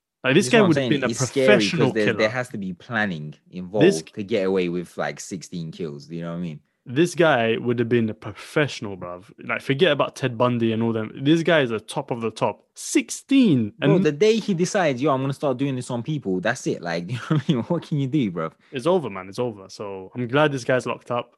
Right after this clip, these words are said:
Speaker 1: It's kinda weird. Brighton as well. I don't, I don't know what it is about Brighton, but, but I keep hearing, like,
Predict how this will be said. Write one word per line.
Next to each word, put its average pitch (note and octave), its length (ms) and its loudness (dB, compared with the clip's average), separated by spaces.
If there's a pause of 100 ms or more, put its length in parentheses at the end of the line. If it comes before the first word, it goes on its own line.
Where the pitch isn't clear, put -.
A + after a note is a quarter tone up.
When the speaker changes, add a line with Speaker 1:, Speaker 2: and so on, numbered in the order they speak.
(100)
Speaker 1:
It's B2+ 120 -6
kinda D3 280 2
weird. C3+ 380 2 (460)
Brighton C3 400 2
as B2 120 -2
well. C#3+ 400 2 (240)
I C3 40 0
don't, D3 160 2
I D3+ 80 4
don't D#3 120 4
know E3+ 100 6
what D#3 200 6
it D3 60 6
is C3 80 0
about B2 240 0
Brighton, B2+ 260 2
but, A2+ 420 -4
but A#2+ 140 -4
I A#2+ 120 -4
keep F3 200 -4
hearing, C#3+ 300 0
like, A2 240 -8